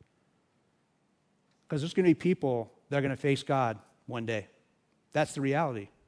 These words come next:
They're gonna face God one day. God's really clear about go and make disciples, okay? Share our faith.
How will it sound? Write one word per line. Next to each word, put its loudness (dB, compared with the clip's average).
They're -2
gonna -2
face -2
God 2
one -6
day. -6
God's 0
really 2
clear 8
about 2
go 4
and 4
make 6
disciples, -2
okay? -2
Share 6
our 10
faith. 4